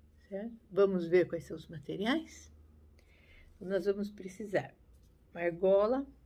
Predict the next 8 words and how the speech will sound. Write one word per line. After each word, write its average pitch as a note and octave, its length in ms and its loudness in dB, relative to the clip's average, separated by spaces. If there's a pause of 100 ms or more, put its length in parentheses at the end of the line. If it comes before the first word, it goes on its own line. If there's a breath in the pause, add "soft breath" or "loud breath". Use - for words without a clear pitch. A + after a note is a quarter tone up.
para F3 220 -2
porta-guardanapo, E3+ 1400 -4 (360)
tom F#3+ 320 -10
níquel, F3+ 600 0 (1500 soft breath)
um C4 140 0
pingente G#3 1000 2 (380)
de F#3+ 220 -4
folha. F#3 840 0